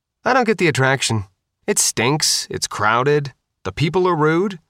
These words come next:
and there's barely a scrap of green in the whole place." "You wanted to come," Sophia said. "Because it was better than being stuck on a sailboat," Faith said.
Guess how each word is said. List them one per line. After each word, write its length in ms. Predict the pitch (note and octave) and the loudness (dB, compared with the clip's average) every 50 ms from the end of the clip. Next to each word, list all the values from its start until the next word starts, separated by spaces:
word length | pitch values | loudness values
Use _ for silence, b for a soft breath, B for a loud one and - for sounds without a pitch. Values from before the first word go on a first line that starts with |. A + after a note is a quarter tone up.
| _ _ _ _ _ - | _ _ _ _ _ -4
and 120 | C3+ C#3+ | -2 0
there's 240 | D#3+ D#3+ C#3 B2 D#3 | 2 2 0 0 0
barely 220 | F3 G3+ A#3 A#3+ | 0 0 0 0
a 60 | A#3 G#3+ | 0 0
scrap 420 | - - - E3 F3 G3 G#3 - | -2 -2 0 0 0 0 0 -2
of 160 | A3 F3+ C3+ | -4 -6 -4
green 380 | - A2+ C3 F3 A3 C4 B3+ F3+ | -2 0 0 2 0 0 0 0
in 100 | B2 G#2+ | 0 0
the 80 | G#2+ | 0
whole 180 | A2+ C#3+ E3+ E3 | 0 0 -2 -2
place." 600 | D#3 D#3 E3 F#3 A3 B3+ F3 - - - - - _ _ _ _ _ _ _ _ _ _ _ _ _ _ _ _ - | -4 -4 -4 -4 -2 -4 -4 -4 -6 -8 -8 -12 _ _ _ _ _ _ _ _ _ _ _ _ _ _ _ _ -6
"You 200 | G2+ A#2 D#3 F3 | -2 0 0 2
wanted 300 | F3+ F#3 F#3+ F#3+ F#3 D#3+ | 2 2 4 2 2 0
to 160 | E3 D3 - D3+ | -2 -2 -2 0
come," 280 | E3+ F3 B2+ F2 C#2 _ _ _ _ _ _ - | 0 0 0 -2 -6 _ _ _ _ _ _ -8
Sophia 400 | - - A2 G2 - G2 D#2+ D#2 | -6 -4 -4 -4 -4 -4 -4 -4
said. 340 | - - E2+ C#2+ C2+ - - _ _ _ _ _ _ _ _ _ _ _ _ _ _ _ _ | -4 -6 -8 -10 -12 -14 -20 _ _ _ _ _ _ _ _ _ _ _ _ _ _ _ _
"Because 280 | - F3+ D#3 A#3 A#3+ A#3+ | -4 -2 0 2 0 2
it 100 | A3+ A#3 | 2 0
was 80 | A3+ F3 F3+ | 0 0 2
better 160 | A3+ A#3 A3+ | 2 2 2
than 160 | G3 G#3 G3 F#3 | 2 2 2 2
being 160 | G3+ G3 F3 | 2 2 2
stuck 320 | D3+ - - G3 F3+ - | 0 0 0 -2 -2 0
on 80 | F3 D3+ | 0 0
a 80 | C3 | 0
sailboat," 760 | A#2 - - - F#3+ G3+ G3 C3+ E2+ - E2 C#2 - - - - _ _ _ _ _ | 0 0 2 2 2 2 2 2 0 -2 -4 -6 -8 -12 -18 -20 _ _ _ _ _
Faith 260 | - G#2 F2+ D#2+ - | -6 -6 -6 -6 -6
said. 380 | - - F#2+ C#2 C2+ - - | -6 -8 -8 -8 -10 -14 -20